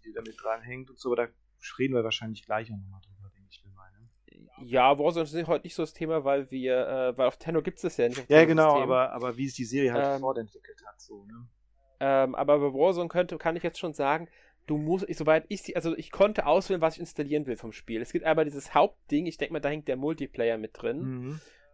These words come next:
Speaker 2: Ähm, und dann kann ich noch Kampagne installieren. Es gab noch mehr Sachen, die ich auswählen konnte, die ich nicht ausgewählt hatte. Das waren Zusatzsachen zum Großteil. Ich meine, dass Warzone da auch dabei war zur Auswahl.
Speaker 1: Ah, okay.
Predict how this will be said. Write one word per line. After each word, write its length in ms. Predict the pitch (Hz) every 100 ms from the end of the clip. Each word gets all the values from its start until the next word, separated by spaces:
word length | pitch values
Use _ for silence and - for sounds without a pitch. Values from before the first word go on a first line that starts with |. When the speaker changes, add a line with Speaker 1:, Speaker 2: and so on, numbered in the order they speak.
| -
Speaker 2:
Ähm, 380 | 139 147 147 147
und 160 | 156 156
dann 100 | 160
kann 140 | 170
ich 80 | 160
noch 100 | 160
Kampagne 500 | 160 135 147 135 135
installieren. 400 | 123 - 120 120
Es 120 | 120
gab 200 | - 160
noch 120 | 185
mehr 220 | 156 160 185
Sachen, 200 | 180 170
die 40 |
ich 80 | -
auswählen 260 | 160 165
konnte, 240 | 156 156 147
die 60 |
ich 60 | 147
nicht 140 | 143
ausgewählt 440 | - 160 - 143 -
hatte. 180 | 147 151
Das 100 | 139
waren 140 | 123
Zusatzsachen 600 | - 160 151 - 120 131
zum 140 | - 127
Großteil. 440 | 120 120 - 135 - - - _
Ich 100 | - _ _ _
meine, 840 | 147 147 151 160 247 262 254 247 233
dass 380 | 208 202 - 156
Warzone 500 | 160 190 202 196 180
da 180 | 165 147
auch 240 | 135 151
dabei 540 | - 110 - 101 98 101
war 140 | 95
zur 220 | - 110
Auswahl. 360 | - 117 120 127
Speaker 1:
Ah, 60 |
okay. 220 | 123 -